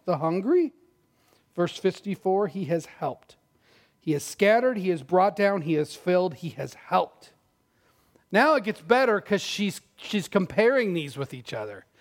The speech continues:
Oftentimes in, in, uh, literature, we see, especially in ancient literature, we see,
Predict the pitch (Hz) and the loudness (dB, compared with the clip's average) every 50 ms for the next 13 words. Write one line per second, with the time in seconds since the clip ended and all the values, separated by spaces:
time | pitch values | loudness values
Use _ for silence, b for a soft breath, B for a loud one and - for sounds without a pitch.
0 | b b b b b - 202 220 214 - - 240 220 - - 190 208 202 202 196 | b b b b b 4 6 6 4 2 -2 -4 -4 2 4 4 4 4 2 0
1 | 156 180 185 180 175 170 - 175 175 175 165 165 160 160 160 151 156 151 139 147 | -2 -2 -2 0 -2 -2 -2 -2 0 0 2 0 0 -2 -2 -2 -2 0 -2 -2
2 | - 175 170 175 185 190 208 202 - - 233 233 240 247 254 - b b b b | -2 0 2 2 2 2 0 0 -2 -2 0 0 2 0 0 -4 b b b b
3 | b b - 165 185 175 - - 202 196 185 175 - 202 190 - 208 196 185 175 | b b -2 -2 -2 -2 -2 -2 -2 0 0 0 0 -2 0 2 2 0 0 0
4 | 165 175 190 185 - 214 214 196 214 214 220 220 - - 220 220 220 208 190 - | -2 -4 -4 -2 -2 -4 0 0 0 0 0 -2 -2 -2 -2 -2 0 0 -2 -4
5 | - - - 185 190 185 180 | -6 -10 -8 -4 -4 -4 -4